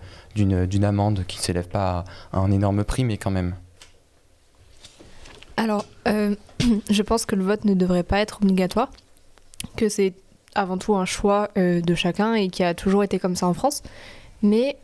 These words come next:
Speaker 2: euh, après, ce qui m'énerve personnellement, c'est les personnes qui ne vont pas voter et qui, après, se plaignent du gouvernement en place. Alors que peut-être que s'ils étaient allés voter, ça aurait changé quelque chose. Pour moi, à partir du moment où on vote,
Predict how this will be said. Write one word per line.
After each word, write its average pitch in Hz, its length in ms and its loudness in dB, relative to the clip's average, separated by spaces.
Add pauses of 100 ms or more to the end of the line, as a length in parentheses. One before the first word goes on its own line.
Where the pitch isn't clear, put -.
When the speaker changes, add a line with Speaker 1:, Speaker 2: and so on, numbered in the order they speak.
Speaker 2:
euh, 202 640 2
après, 196 260 -2
ce - 140 -10
qui - 140 0
m'énerve 214 440 2
personnellement, 190 640 0 (300)
c'est - 140 -4
les 190 100 2
personnes 190 320 0
qui 226 100 0
ne 202 60 4
vont 185 160 0
pas 208 140 -2
voter 220 400 0
et 196 60 -4
qui, - 280 -8
après, 214 460 0
se 190 320 0
plaignent 202 520 0
du 185 160 -2
gouvernement 202 460 0
en 190 60 0
place. 170 280 -2 (280)
Alors 185 240 -2
que 185 160 0
peut-être 226 260 -2
que 214 100 0
s'ils 208 300 2
étaient 202 180 0
allés 196 200 2
voter, 185 320 0
ça 226 120 -4
aurait 190 120 2
changé 202 260 0
quelque 202 240 -2
chose. 180 240 -2 (380)
Pour 208 120 2
moi, 220 320 2
à 233 60 -2
partir 202 320 -2
du 214 140 2
moment 214 480 2
où 208 60 2
on 196 120 2
vote, 185 380 -2